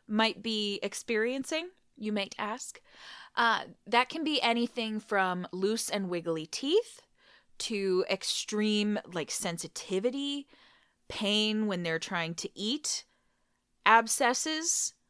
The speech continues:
which can, uh, unfortunately also travel up into the sinuses and even damage, uh, the eyes as well. And then also things like infection, which can spread through the bloodstream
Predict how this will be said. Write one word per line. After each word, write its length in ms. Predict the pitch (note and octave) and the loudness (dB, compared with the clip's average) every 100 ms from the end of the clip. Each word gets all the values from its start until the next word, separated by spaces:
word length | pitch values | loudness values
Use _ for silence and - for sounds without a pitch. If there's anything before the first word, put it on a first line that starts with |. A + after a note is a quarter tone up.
| _ _ - | _ _ 0
which 380 | A3 G#3 - - G#3 | 2 4 2 0 -4
can, 460 | - A3+ F#3+ F3+ - | 0 2 2 -2 -8
uh, 40 | - _ | -14 _
unfortunately 960 | G#3 G3+ G3+ G3 - F#3 - F#3 F#3 - | -4 -2 0 0 0 -6 -6 -4 -4 -2
also 580 | F#3 F#3 G3 E3+ E3+ - | -2 -2 0 2 2 -2
travel 540 | - - F3+ F#3+ G3 F#3+ | -6 2 2 4 2 2
up 180 | F#3 | 0
into 320 | - F#3 G3 F3+ | 0 -2 -2 -2
the 140 | E3 | -2
sinuses 960 | - F#3+ G3 G#3+ A#3+ C#4+ C4+ C4 C4+ - - - | -2 0 0 0 -2 -2 -4 -4 -6 -8 -14 -10
and 100 | - | -6
even 300 | G3+ A#3 A#3+ | -2 2 4
damage, 640 | A3 G3 G3 F#3 F3 - - | 4 2 2 -2 0 -2 0
uh, 220 | F3 E3+ D3 | 0 0 0
the 160 | F3+ - | 2 6
eyes 480 | F3 B2 A#2+ - - | 6 6 0 -8 -6
as 160 | F3+ E3+ | -6 -2
well. 380 | D#3 F#2+ B3 - _ - - - - | 0 2 0 -6 _ -20 -18 -20 -10
And 180 | - A#3+ | -2 2
then 280 | B3+ A#3 A3 - A#3+ - | 4 2 -2 -8 -4 4
also 300 | A3+ A#3 B3 | 4 4 0
things 500 | A3+ G#3 G#3 F#3+ - | 0 -4 -4 -6 0
like 380 | F3+ E3 - _ - | 0 0 -6 _ -4
infection, 920 | G3 F#3 - G4+ - - G#3+ G#3+ A3 - - _ | -4 0 2 4 4 2 2 0 -2 -8 -20 _
which 540 | G#3 A3+ G#3 - - - | 6 8 8 4 0 0
can 200 | B3+ A3 | 0 2
spread 500 | - - D#4+ D#4 B3+ | 0 4 6 6 2
through 540 | - B3+ A#3+ A#3 A#3 - - | -2 0 2 0 -2 -6 -6
the 60 | |
bloodstream 920 | G3 G#3 A3+ - - G3 F3+ F3 F3 | 0 2 2 0 -4 -2 -2 -4 -6